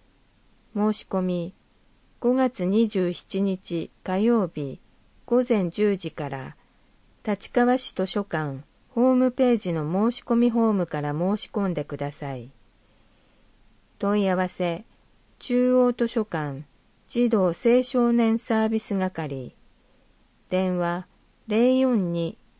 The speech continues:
五二八の六八零零。幼稚園座談会。幼稚園選びについて、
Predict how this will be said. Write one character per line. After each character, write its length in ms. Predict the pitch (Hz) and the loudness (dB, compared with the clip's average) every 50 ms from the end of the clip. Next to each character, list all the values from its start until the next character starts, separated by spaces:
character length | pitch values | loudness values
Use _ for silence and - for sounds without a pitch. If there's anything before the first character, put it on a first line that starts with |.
| _ _ _ | _ _ _
五 300 | - 208 220 233 247 262 | -4 0 2 2 2 2
二 260 | 262 262 262 254 240 | 2 4 4 2 2
八 360 | 180 180 175 - - - 196 | 0 -2 -6 -6 -6 -4 -2
の 260 | 185 165 156 151 151 - _ _ - | -2 -2 -2 -4 -8 -10 _ _ -4
六 300 | - 175 170 - - 240 | -2 -2 0 0 0 0
八 340 | 240 262 240 - - 170 160 | 0 0 -2 -4 -4 -4 -2
零 300 | 156 175 180 185 185 185 | 0 0 2 2 2 0
零。 440 | 185 185 175 160 143 131 123 143 - _ _ _ _ _ _ _ _ _ _ _ _ _ _ _ _ _ _ _ _ _ _ _ _ _ _ _ _ _ _ _ _ _ _ _ _ _ _ _ _ _ _ _ _ _ _ _ _ _ _ _ _ _ _ _ _ _ _ - | 0 0 0 -2 -4 -6 -10 -12 -16 _ _ _ _ _ _ _ _ _ _ _ _ _ _ _ _ _ _ _ _ _ _ _ _ _ _ _ _ _ _ _ _ _ _ _ _ _ _ _ _ _ _ _ _ _ _ _ _ _ _ _ _ _ _ _ _ _ _ 2
幼 180 | 240 247 247 | 4 6 6
稚 260 | 254 247 - - 247 | 4 2 0 0 2
園 280 | 247 254 247 247 240 233 | 4 6 6 6 4 4
座 160 | - 220 226 | 4 2 2
談 280 | 220 226 226 220 202 - | 4 4 2 2 2 0
会。 360 | - 156 143 135 127 - - _ _ _ _ _ _ _ _ _ _ _ _ _ _ _ _ _ _ _ _ _ _ _ _ _ - _ _ | -2 -6 -6 -6 -6 -8 -10 _ _ _ _ _ _ _ _ _ _ _ _ _ _ _ _ _ _ _ _ _ _ _ _ _ -20 _ _
幼 160 | 247 220 233 247 | 2 4 4 4
稚 260 | 254 247 - - 262 | 4 2 0 2 4
園 340 | 254 262 262 254 262 254 247 | 4 6 6 6 6 6 6
選 140 | 240 220 | 4 4
び 100 | 214 190 | 2 2
に 160 | 185 175 165 - | 2 0 0 -2
つ 140 | - - | -2 -2
い 120 | 175 170 - | -4 -4 -2
て、 340 | _ - 139 139 143 - | _ -2 -2 -2 -2 -6